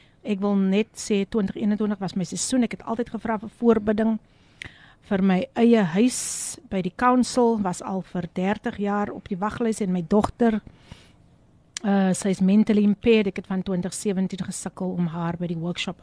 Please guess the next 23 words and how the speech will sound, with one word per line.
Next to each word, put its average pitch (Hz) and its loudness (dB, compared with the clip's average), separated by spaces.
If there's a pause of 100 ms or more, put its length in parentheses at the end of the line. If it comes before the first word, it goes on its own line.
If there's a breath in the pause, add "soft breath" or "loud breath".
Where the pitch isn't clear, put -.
in 233 8
te 226 0
kry. 220 2 (800 soft breath)
Um, 165 -2 (440)
ons 202 4
sal 190 2
vir - -4 (100)
u 220 2
ook 214 -2
in 196 0
gebed 202 0
hou, 190 -2
my 202 0
sussie, 254 -6 (260)
my 190 -4
sussie 196 -4
Nasima. 180 2 (480 soft breath)
Ja, 170 -4
sy 190 -6
vra 190 -6
ook 202 -4
vir 185 -6
gebed. - 2